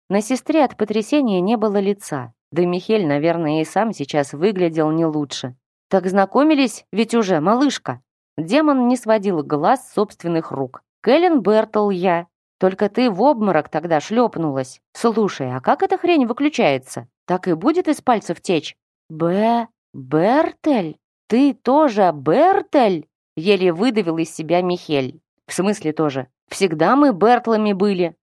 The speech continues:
Бабуля говорит, что чуть ли не с темного века род свой ведем. Да как это унять-то? Вот же шипическая сила!» «К-, контур замкните», тихо прошептала Киран и показала закрывающий пас. «Чего замкнуть? О,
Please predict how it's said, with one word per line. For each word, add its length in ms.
Бабуля 380
говорит, 420
что 280
чуть 320
ли 160
не 160
с 100
темного 460
века 380
род 200
свой 240
ведем. 480
Да 120
как 240
это 180
унять-то? 680
Вот 380
же 200
шипическая 800
сила!» 480
«К-, 220
контур 760
замкните», 840
тихо 320
прошептала 640
Киран 500
и 100
показала 560
закрывающий 800
пас. 460
«Чего 400
замкнуть? 640
О, 340